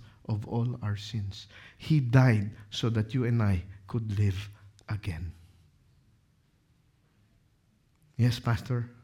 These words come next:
I appreciate that. I am a friend of God. Really? How can I make sure? What is the evidence? What is the proof?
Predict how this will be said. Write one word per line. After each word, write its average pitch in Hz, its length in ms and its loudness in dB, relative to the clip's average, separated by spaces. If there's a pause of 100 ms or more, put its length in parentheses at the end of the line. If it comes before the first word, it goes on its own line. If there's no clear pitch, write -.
(600)
I - 60 -6
appreciate 110 680 0
that. 92 180 -6 (880)
I 107 160 4
am 101 340 2 (680)
a 113 100 0
friend 104 340 -2
of 98 160 -8
God. 92 300 -6 (1300)
Really? 127 380 2 (2250)
How 170 220 6
can 160 220 2
I 151 120 4
make 139 260 4
sure? 131 380 -4 (320)
What 180 220 2
is 185 140 0
the 147 220 0
evidence? 151 760 0 (120)
What 139 220 -2
is 147 120 -6
the 151 140 0
proof? - 640 -10